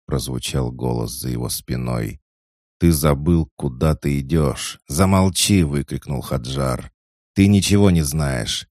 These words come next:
Ничего. Посмотри на меня, Хаджар. Нет, уходи! Убирайся в ту тьму, откуда вышел, дух.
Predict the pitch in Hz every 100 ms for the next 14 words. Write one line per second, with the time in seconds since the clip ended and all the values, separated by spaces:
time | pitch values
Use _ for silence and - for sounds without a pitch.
0 | - 98 101 - 107 104 101 76 57 -
1 | _ _ 71 - - 57 - 80 80 62
2 | 55 - - 50 - 65 60 53 - _
3 | _ _ 80 87 82 62 - - _ -
4 | 82 82 78 71 60 - _ _ _ _
5 | _ - 80 90 87 95 87 - 76 -
6 | 80 - - 87 90 82 - - - -
7 | 78 80 87 87 - 57 53 55 58 67
8 | 60 - -